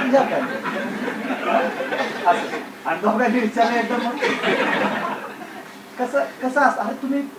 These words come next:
एक लक्षात घ्या, तुम्ही कुठल्या मुलाखतीला चाललाय? पोलीस उपनिरीक्षक पदाच्या मुलाखतीला चाललाय. एकही पीएसआय रस्त्यात कधीही अव्यवस्थित दिसणार नाही,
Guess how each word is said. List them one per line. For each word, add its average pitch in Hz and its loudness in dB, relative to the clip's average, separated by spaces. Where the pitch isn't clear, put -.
एक 247 -4
लक्षात 247 0
घ्या, 220 -2
तुम्ही 240 -4
कुठल्या 262 4
मुलाखतीला 254 4
चाललाय? 190 2
पोलीस 247 0
उपनिरीक्षक 262 4
पदाच्या 226 8
मुलाखतीला 233 6
चाललाय. 220 6
एकही 254 2
पीएसआय 240 2
रस्त्यात 226 2
कधीही 214 0
अव्यवस्थित 208 0
दिसणार 190 -6
नाही, 185 2